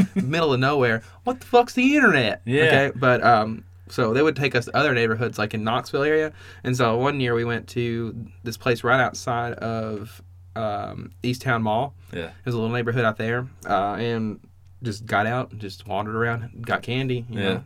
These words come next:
Speaker 2: nobody even knew. Nobody even knew we weren't from
Speaker 1: Nah,
Speaker 2: there.
Speaker 1: you're not supposed to. I
Speaker 2: Because
Speaker 1: mean,
Speaker 2: you could do that.
Speaker 1: I don't think there's any rules now. I mean, do, what do you do? I mean, we just do
Speaker 2: Uh,
Speaker 1: our
Speaker 2: we,
Speaker 1: neighborhood
Speaker 2: we
Speaker 1: right
Speaker 2: go
Speaker 1: now.
Speaker 2: to the, the trunk or treat,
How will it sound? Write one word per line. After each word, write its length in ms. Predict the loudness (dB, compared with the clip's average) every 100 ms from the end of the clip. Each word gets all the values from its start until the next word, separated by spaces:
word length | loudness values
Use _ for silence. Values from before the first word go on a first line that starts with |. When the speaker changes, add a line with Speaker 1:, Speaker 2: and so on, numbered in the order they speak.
| -10
Speaker 2:
nobody 280 | -8 -6 -4
even 180 | -4 -2
knew. 240 | -2 -2 -6
Nobody 200 | -6 -4
even 120 | -4
knew 80 | -4
we 60 |
weren't 160 | -2 -2
from 140 | 0 4
Speaker 1:
Nah, 40 |
Speaker 2:
there. 220 | 4 2
Speaker 1:
you're 100 | 2
not 160 | 2 2
supposed 260 | 2 0 2
to. 60 |
I 20 |
Speaker 2:
Because 120 | 2 4
Speaker 1:
mean, 80 | 2
Speaker 2:
you 60 |
could 80 | 4
do 120 | 4
that. 200 | 4 4
Speaker 1:
I 60 | 4
don't 100 | 4
think 140 | 6
there's 140 | 6 8
any 140 | 8
rules 260 | 8 6 6
now. 320 | 4 4 4
I 60 | 4
mean, 440 | 2 2 -2 0
do, 140 | 2
what 80 | 4
do 60 | 4
you 120 | 0
do? 280 | -2 -4 -6 -12 -20 -20 -20 -20 -20 -20 -20 -12 2
I 40 |
mean, 120 | 4
we 80 | 6
just 180 | 6 6
do 60 | 8
Speaker 2:
Uh, 40 |
Speaker 1:
our 140 | 8 8
Speaker 2:
we, 60 |
Speaker 1:
neighborhood 240 | 8 6 4
Speaker 2:
we 60 | 2
Speaker 1:
right 100 | 2
Speaker 2:
go 180 | 2
Speaker 1:
now. 180 | 2 2
Speaker 2:
to 60 | -2
the, 220 | -2 -4 -6
the 100 | -10 -8
trunk 280 | -4 -2 -2
or 60 |
treat, 360 | -4 -6 -8